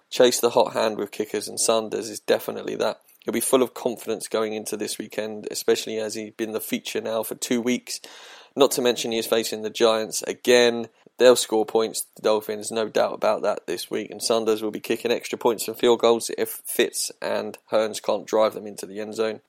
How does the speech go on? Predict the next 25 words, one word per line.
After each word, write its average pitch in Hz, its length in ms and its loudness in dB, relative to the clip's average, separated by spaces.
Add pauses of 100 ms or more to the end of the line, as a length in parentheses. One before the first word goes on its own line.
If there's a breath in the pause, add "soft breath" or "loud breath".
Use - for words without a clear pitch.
Let's 120 200 6
see 110 280 0
if 107 100 -4
he 107 80 -6
can 101 200 -10
do 110 160 0
it 78 120 -2
again 110 320 2
and 101 80 -8
score 104 240 -4
you 101 140 -10
fantasy 104 440 -4
points. 104 460 -6 (320)
And 131 80 -8
finally, 143 480 8 (220 loud breath)
we'll 123 80 -2
get 123 160 6
to - 80 -4
D 110 180 0
S 101 160 2
T. 117 300 2
Fire 156 300 10
the 127 60 6
cannons. 120 560 2
Murph, 131 380 8